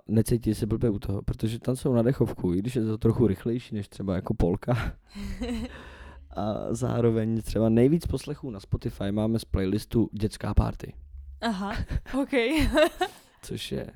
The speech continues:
Speaker 1: dobrý. <laughs>
Speaker 2: A vy máte ty texty, eh, jsou někdy i sprostý, nebo ne? Já si to teď úplně nevybavuju.
Speaker 1: Ani ne.
Speaker 2: Nejsou?
Speaker 1: Mm-mm.
Speaker 2: Uh-uh.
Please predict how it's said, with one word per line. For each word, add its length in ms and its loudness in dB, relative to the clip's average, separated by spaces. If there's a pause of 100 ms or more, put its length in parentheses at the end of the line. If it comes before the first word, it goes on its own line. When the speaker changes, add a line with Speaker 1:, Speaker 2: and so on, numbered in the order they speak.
(140)
Speaker 1:
dobrý. 340 -8
<laughs> 1600 -8
Speaker 2:
A 40 -4
vy 140 2
máte 280 2
ty 120 -6
texty, 720 -4 (360)
eh, 20 -10 (240)
jsou 240 -4
někdy 260 0
i 100 -4
sprostý, 520 -4
nebo 240 -2
ne? 140 -2
Já 80 -4
si 180 -8
to 160 -10
teď 200 -12 (100)
úplně 300 -4
nevybavuju. 840 -2 (2000)
Speaker 1:
Ani 220 -2
ne. 340 0 (260)
Speaker 2:
Nejsou? 460 -2 (260)
Speaker 1:
Mm-mm. 460 -2 (140)
Speaker 2:
Uh-uh. 340 -2